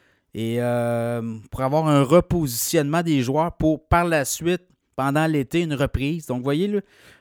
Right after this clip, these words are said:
il y a toutes sortes d'analyses possibles. Il y en a des très optimistes, il y en a des très pessimistes. Donc, à suivre, au cours des prochains jours, on va avoir un halving. Et ça, suivant une période comme ça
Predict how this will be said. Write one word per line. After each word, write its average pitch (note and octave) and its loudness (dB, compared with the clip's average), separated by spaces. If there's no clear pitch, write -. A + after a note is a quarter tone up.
il C3+ -6
y - 2
a B2+ 2
toutes - -14
sortes F3 2
d'analyses D#3+ 2
possibles. D#3+ 0
Il C#3 -2
y - 0
en C3 0
a D3 -2
des B2 -8
très D3+ -2
optimistes, C#3+ -4
il C#3+ -8
y - -6
en B2 -4
a C3+ -4
des C3 -6
très - -10
pessimistes. B2+ -8
Donc, C3 -2
à F3 4
suivre, A3 -2
au D3 -6
cours F3+ -4
des F3+ 2
prochains F3+ 0
jours, F#3 0
on G#3+ -2
va D#3+ 0
avoir E3 0
un D#3+ 0
halving. D#3 0
Et A2+ -6
ça, F3+ 2
suivant G3 0
une C3+ -2
période E3+ 2
comme D3 2
ça F#3+ 0